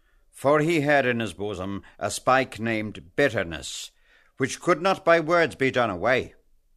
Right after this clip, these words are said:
And was he then neither calm like the one, nor godly like the other? He was neither, as much as he would have liked to be either. But could he not have endeavoured to have found again,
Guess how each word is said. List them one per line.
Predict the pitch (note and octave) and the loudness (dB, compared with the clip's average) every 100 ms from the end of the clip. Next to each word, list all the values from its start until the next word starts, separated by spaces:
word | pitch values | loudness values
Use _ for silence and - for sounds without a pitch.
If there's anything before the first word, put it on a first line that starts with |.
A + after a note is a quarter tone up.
| _ _ _ _ _ _ _ | _ _ _ _ _ _ _
And | - B2+ | -6 4
was | F3+ G3 | 4 4
he | G#3+ | 2
then | G3 F#3 E3+ | 4 2 2
neither | D3 D3 C#3 B2+ | 2 2 2 0
calm | - D3 C#3 E3+ E3 | 0 0 2 0 -2
like | G2+ E2+ - | -4 -4 -8
the | |
one, | F#2 F#2 D2 F#2 - _ _ - | -8 -8 -8 -12 -14 _ _ -6
nor | G#2+ G#2 G#2+ | 0 0 0
godly | B2+ B2 A2+ A2 A2+ | 4 4 4 0 0
like | A2 G#2 | 0 -2
the | G2 | -4
other? | G#2 C3+ B2+ - _ _ _ _ _ _ _ - | -2 0 -2 -6 _ _ _ _ _ _ _ -8
He | D3+ | -4
was | D3 | -2
neither, | F3 A#3 - - - _ _ _ _ _ - | -2 -4 -4 -10 -16 _ _ _ _ _ -14
as | F#2+ | -6
much | C3 D#3 D3+ | -2 -2 -4
as | A#2+ | -6
he | C3 | -6
would | A#2+ A#2+ | -4 -4
have | G2+ | -2
liked | B2+ A2 - | -2 -2 -4
to | - | -12
be | A2 G#2 | -8 -6
either. | - F3+ G#2+ D#2 - _ _ _ _ _ _ _ _ _ _ _ _ | -2 -2 -4 -10 -16 _ _ _ _ _ _ _ _ _ _ _ _
But | - - | -6 -4
could | B3+ | -4
he | A#3+ | -4
not | A3 G3 | -2 -2
have | D3+ | -2
endeavoured | C#3 B2+ B2+ G2 F#2+ - | -4 -2 -4 -4 -8 -8
to | A#2+ | -4
have | A#2+ | -4
found | - D3 D3 | 0 0 0
again, | A2 B2 A2 A#2 | -2 0 0 -2